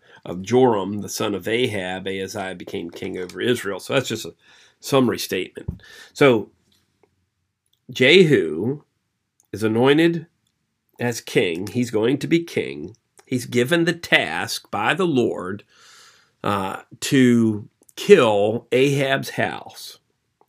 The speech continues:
And he begins doing this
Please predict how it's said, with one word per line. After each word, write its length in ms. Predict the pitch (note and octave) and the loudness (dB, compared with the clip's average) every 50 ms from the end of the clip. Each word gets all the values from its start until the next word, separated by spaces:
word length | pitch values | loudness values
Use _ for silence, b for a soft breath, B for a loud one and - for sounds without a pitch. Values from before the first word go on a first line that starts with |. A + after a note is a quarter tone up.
| _ _ _ _ _ _ _ _ _ _ _ _ _ - - B B B B B B B B | _ _ _ _ _ _ _ _ _ _ _ _ _ -20 -20 B B B B B B B B
And 140 | - C#3 C#3 | 2 4 4
he 120 | C3 B2+ | 4 4
begins 720 | B2 B2+ A#2+ A2+ C3 D3+ D3+ D#3 E3 E3+ D#3+ C#3 C3 - - | 2 2 0 -2 0 0 2 4 4 4 4 2 0 -8 -14
doing 680 | _ - - B2+ A#2+ A#2 F3+ G#3+ A#3 A#3 F#3+ B2 G#2+ G2 | _ -16 -12 -8 2 6 8 10 12 12 10 10 8 2
this 540 | F2+ E2+ E2 E2 F#2 G#2 A2 - - - | -2 -4 -6 -6 -8 -8 -8 -10 -12 -14